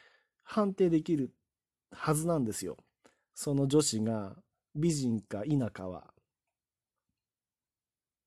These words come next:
まあ、で、あのー、かといってね、判定したところで、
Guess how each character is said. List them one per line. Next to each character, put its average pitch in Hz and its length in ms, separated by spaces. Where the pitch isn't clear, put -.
ま 190 140
あ、 123 100
で、 214 300
あ 170 80
の 151 680
ー、 - 60
か 339 80
と 165 160
い 123 40
っ 117 40
て 110 200
ね、 123 220
判 233 280
定 262 240
し - 80
た 240 100
と 226 140
こ 233 100
ろ 202 120
で、 117 440